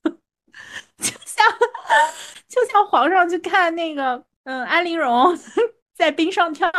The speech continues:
舞，她也未必是跳得很好看，但是就觉得说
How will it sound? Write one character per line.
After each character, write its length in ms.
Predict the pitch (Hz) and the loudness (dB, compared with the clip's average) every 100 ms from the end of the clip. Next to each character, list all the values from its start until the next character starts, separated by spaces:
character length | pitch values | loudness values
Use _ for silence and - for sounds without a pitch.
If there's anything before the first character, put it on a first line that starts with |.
| 285 | 0
舞， 200 | 214 214 | 0 -2
她 120 | 320 | 0
也 60 | |
未 220 | 254 302 302 | 0 0 -2
必 200 | 294 277 | -2 -4
是 120 | 294 | -4
跳 240 | 294 285 | -2 -2
得 120 | 262 | 0
很 240 | 254 226 226 | -2 -4 -2
好 220 | 277 214 | -2 -2
看， 240 | 240 285 302 - - | -2 -4 -4 -12 -6
但 120 | 339 | -2
是 60 | |
就 100 | 320 | -2
觉 160 | 320 262 | -2 -2
得 120 | 269 | -4
说 200 | 277 311 | -6 -10